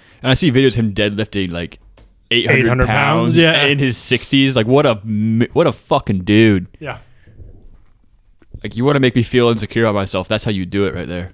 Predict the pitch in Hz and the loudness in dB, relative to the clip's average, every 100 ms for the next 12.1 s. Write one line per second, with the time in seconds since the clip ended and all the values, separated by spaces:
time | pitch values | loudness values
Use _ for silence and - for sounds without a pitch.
0 | - 131 _ _ _ _ _ _ _ _ | -14 -14 _ _ _ _ _ _ _ _
1 | _ _ _ _ _ _ _ _ _ _ | _ _ _ _ _ _ _ _ _ _
2 | _ _ _ _ _ - _ _ _ - | _ _ _ _ _ -20 _ _ _ -20
3 | _ _ _ _ _ _ _ _ _ _ | _ _ _ _ _ _ _ _ _ _
4 | _ _ _ _ _ _ _ _ - 131 | _ _ _ _ _ _ _ _ -2 -2
5 | - - _ _ - - _ _ 123 165 | -2 -12 _ _ -20 -20 _ _ -20 -20
6 | 185 135 110 - 123 104 95 127 170 131 | -18 -20 -20 -14 -12 -10 -2 0 0 0
7 | 170 98 151 170 127 107 110 - - _ | 0 2 0 0 -4 -4 -8 -16 -20 _
8 | _ _ _ _ _ _ _ - 104 127 | _ _ _ _ _ _ _ -6 0 2
9 | 123 98 95 92 92 - 85 85 - _ | 2 2 0 0 -4 -8 -6 -8 -10 _
10 | _ 107 - - - 120 113 156 147 147 | _ -20 -20 -20 -18 -16 -16 -14 -14 -12
11 | 117 143 _ _ _ _ _ _ - 147 | -14 -16 _ _ _ _ _ _ -20 -18
12 | 165 | -16